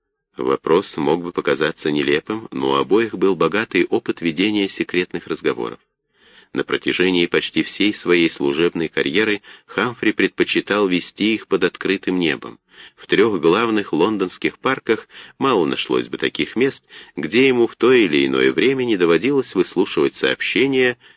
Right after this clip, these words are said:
которые никому другому слышать не следовало. Теперь он понимающе улыбнулся. «Не тревожьтесь, разве что мои бывшие сослуживцы проявили сверхбдительность, но это маловероятно.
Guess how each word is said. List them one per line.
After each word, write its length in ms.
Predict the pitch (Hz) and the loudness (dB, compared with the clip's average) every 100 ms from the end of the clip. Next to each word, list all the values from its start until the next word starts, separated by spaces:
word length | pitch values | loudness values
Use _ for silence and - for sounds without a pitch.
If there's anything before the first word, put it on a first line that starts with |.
| - | -10
которые 400 | - 76 80 87 | -2 2 4 2
никому 440 | 120 123 120 85 | 2 0 0 0
другому 520 | 69 71 71 131 143 127 | 0 -2 2 2 0 -6
слышать 500 | - 85 110 - - | -2 -2 -2 -4 -8
не 80 | |
следовало. 540 | - - 64 57 60 60 _ _ _ _ _ _ _ _ _ | -8 -2 -2 -2 -10 -16 _ _ _ _ _ _ _ _ _
Теперь 320 | - - 135 135 | -4 2 2 2
он 80 | |
понимающе 680 | 120 85 73 80 98 - - | 0 0 0 -2 -4 -4 -4
улыбнулся. 680 | 65 62 57 55 55 - - _ _ _ _ _ _ _ _ _ _ | -4 -4 -6 -8 -10 -16 -20 _ _ _ _ _ _ _ _ _ _
«Не 140 | 85 90 | 0 0
тревожьтесь, 720 | 85 80 73 - - - - _ _ - | 2 2 2 0 -6 -8 -10 _ _ -4
разве 360 | 73 78 73 | 0 2 2
что 180 | 73 - | 0 0
мои 180 | 73 73 | 2 2
бывшие 420 | 69 78 - 71 | 2 0 0 0
сослуживцы 680 | - 69 71 67 80 - - | -2 -6 -4 0 -2 -2 -8
проявили 460 | - 64 64 65 64 | -4 -2 0 0 -4
сверхбдительность, 1000 | - 65 64 62 62 80 - 85 87 - | -2 -2 -2 -8 -8 -8 -6 -6 -6 -4
но 80 | |
это 200 | 143 - | -4 -2
маловероятно. 800 | 65 58 58 60 60 58 - 62 | -4 -2 -2 -2 -2 -4 -6 -14